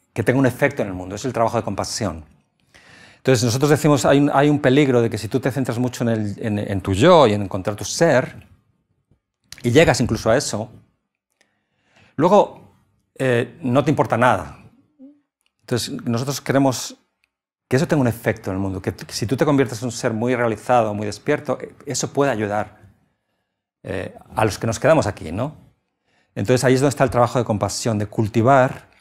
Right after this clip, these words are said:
una actitud de materializar cualquier vivencia espiritual o de conciencia, de apertura, materializarla en el mundo para que eso sirva a los demás. Entonces es muy importante esa combinación de,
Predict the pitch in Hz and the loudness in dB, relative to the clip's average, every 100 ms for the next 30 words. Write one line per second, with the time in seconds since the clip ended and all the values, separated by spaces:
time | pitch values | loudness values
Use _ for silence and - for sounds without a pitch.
0 | _ _ _ _ _ _ - 117 123 - | _ _ _ _ _ _ -4 0 0 0
1 | 107 - 147 127 - - - 110 110 98 | -8 -2 -2 -2 -4 -16 -6 -2 -2 -2
2 | 101 104 - 135 131 - 107 - 120 135 | -2 -2 -4 -2 -2 0 -4 -2 -2 -2
3 | - _ 107 107 110 127 123 - 120 120 | -6 _ -4 -2 0 0 -2 -2 -2 -2
4 | - _ _ _ _ - - 104 - 151 | -6 _ _ _ _ -12 -4 -4 2 4
5 | 170 127 101 101 95 131 135 131 113 107 | 4 2 0 -6 -4 0 0 -2 -6 -6
6 | 107 147 143 113 110 104 98 - 117 107 | -6 -2 -2 -2 -4 -6 -6 -6 -4 -4
7 | 107 143 139 120 123 101 98 113 - 127 | -2 -2 -2 -4 -4 -6 -6 -10 -8 -10
8 | 123 - - 123 110 95 92 87 80 _ | -10 -12 -2 0 0 -4 -10 -14 -16 _
9 | _ _ _ _ _ - _ _ _ - | _ _ _ _ _ -20 _ _ _ -10
10 | 107 139 131 - 120 110 113 107 107 101 | -2 0 0 0 -2 -2 -6 -6 -4 -6
11 | - 127 104 104 - _ _ _ _ _ | -6 -6 -6 -8 -16 _ _ _ _ _
12 | _ _ _ 101 107 117 | _ _ _ -4 -4 -4